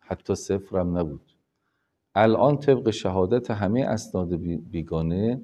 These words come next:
امسال رشد اقتصادی ما هفت درصد بوده به احتس-، با احتساب فروش نفت.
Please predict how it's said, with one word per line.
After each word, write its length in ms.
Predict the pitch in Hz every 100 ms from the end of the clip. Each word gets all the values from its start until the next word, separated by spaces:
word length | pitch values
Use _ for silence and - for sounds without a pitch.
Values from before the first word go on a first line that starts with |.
| _ _ _ _ _ -
امسال 480 | 92 87 - 123 110
رشد 380 | 117 120 -
اقتصادی 720 | 87 - 82 - 85 78 85 80
ما 280 | 82 98
هفت 380 | 104 - 123 -
درصد 460 | - 87 - 117 117
بوده 240 | 98 80
به 180 | 76 80
احتس-، 320 | 78 80 - -
با 120 | 85
احتساب 540 | 82 - 80 95 95
فروش 400 | 101 - 78 -
نفت. 340 | 78 80 76